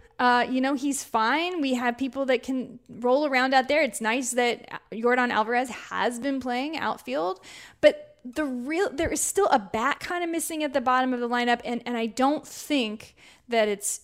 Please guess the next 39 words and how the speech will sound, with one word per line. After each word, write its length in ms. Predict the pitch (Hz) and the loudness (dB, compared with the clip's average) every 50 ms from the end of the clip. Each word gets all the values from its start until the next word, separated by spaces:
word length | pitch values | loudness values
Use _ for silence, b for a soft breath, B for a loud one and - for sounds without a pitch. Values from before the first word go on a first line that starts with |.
| - 220 | -8 -4
Jake 220 | 208 240 220 - | 0 0 0 0
Myers. 260 | 208 202 196 190 190 | -2 -4 -4 -4 -4
That 140 | - 196 202 | -4 -4 -4
being 160 | 208 196 190 | -4 -6 -6
said, 240 | 185 - 214 196 185 | -6 -6 -6 -6 -4
I 60 | 190 | -6
guess 220 | 185 185 185 185 - | -6 -6 -6 -6 -6
he's 180 | - 196 - | -8 -10 -12
responsible 640 | 202 196 - - - 196 190 190 - 185 202 190 185 | -12 -12 -12 -10 -8 -8 -8 -8 -10 -8 -8 -10 -10
for 120 | - 185 | -10 -12
some 220 | 185 - - 180 180 | -12 -10 -10 -10 -12
of 120 | 175 - | -12 -12
the 100 | - 180 | -10 -10
success 580 | - - - - - - 202 185 - - - - B B B B B B B B B | -10 -10 -10 -10 -10 -8 -8 -8 -8 -8 -10 -10 B B B B B B B B B
they're 100 | 220 220 | -6 -4
having 300 | 208 208 175 196 196 190 | -4 -6 -6 -8 -8 -10
right 160 | 190 185 - | -10 -10 -8
now 160 | 180 185 190 | -8 -8 -8
versus 340 | 185 190 185 175 - 185 185 | -6 -8 -10 -10 -10 -12 -12
the 100 | - 190 | -12 -12
Yankees 460 | 185 196 185 185 - - 180 175 190 | -12 -12 -12 -12 -12 -12 -12 -12 -10
as 140 | 202 190 190 | -10 -12 -12
I 80 | 180 175 | -10 -12
look 180 | 170 190 - | -12 -12 -14
at 80 | - - | -14 -14
this 100 | 196 185 | -16 -6
box 280 | - - 302 285 294 - | 0 2 2 2 0 -2
score. 300 | - 226 220 214 190 - _ _ _ _ _ _ _ _ - - - _ - | -4 -2 -2 -4 -4 -10 _ _ _ _ _ _ _ _ -12 -12 -12 _ -8
But 120 | 349 - - | -6 -2 2
I 120 | 233 233 233 | 2 2 2
think 320 | 233 - - 247 240 233 | 0 0 0 0 4 4
that 120 | - - - | 2 2 2
they 100 | 208 196 | -2 -4
could 140 | - 190 | -4 -6
definitely 440 | 185 185 185 - - 185 180 180 185 | -8 -8 -8 -8 -10 -14 -12 -12 -14
use 200 | - 185 185 - | -12 -12 -12 -12
an 80 | - - | -12 -14
upgrade 380 | - - - - - - - | -16 -16 -16 -16 -18 -16 -16
there. 200 | - - - - | -16 -16 -18 -18